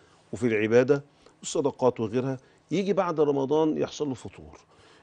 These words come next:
إحنا عاوزين خير الأعمال أدومه وإن قل. أنا قلت قبل كده روشتة،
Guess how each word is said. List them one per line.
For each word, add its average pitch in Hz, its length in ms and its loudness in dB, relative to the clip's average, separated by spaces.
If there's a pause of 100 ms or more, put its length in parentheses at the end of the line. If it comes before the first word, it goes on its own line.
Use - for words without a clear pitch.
(160)
إحنا 196 200 2
عاوزين 156 220 4
خير 180 260 -2
الأعمال 131 500 0
أدومه 113 340 -2
وإن 101 380 -6
قل. 87 160 -12 (880)
أنا 139 120 4
قلت 185 240 2
قبل 123 200 2
كده 143 300 2
روشتة، 135 520 -4